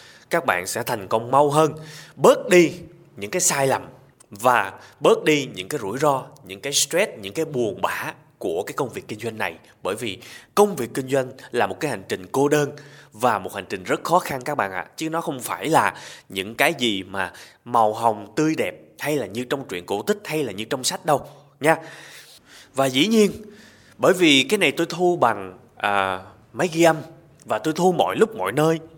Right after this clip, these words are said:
tất cả những nơi nào tôi có và tôi nảy ra cái ý tưởng, do đó chất lượng âm thanh dĩ nhiên là nó sẽ không thể nào bằng được so với tôi bước vào phòng thu và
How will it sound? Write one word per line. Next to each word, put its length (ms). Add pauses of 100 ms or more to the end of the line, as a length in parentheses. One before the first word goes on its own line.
(180)
tất 200
cả 120
những 180
nơi 180
nào 380 (140)
tôi 200
có 320 (1040)
và 200
tôi 160
nảy 180
ra 140
cái 140
ý 80
tưởng, 400
do 100
đó 240 (100)
chất 200
lượng 160
âm 160
thanh 220 (280)
dĩ 160
nhiên 200
là 80
nó 140
sẽ 140
không 260
thể 120
nào 160
bằng 300
được 180 (240)
so 260
với 380 (240)
tôi 120
bước 240
vào 140
phòng 300
thu 300 (360)
và 340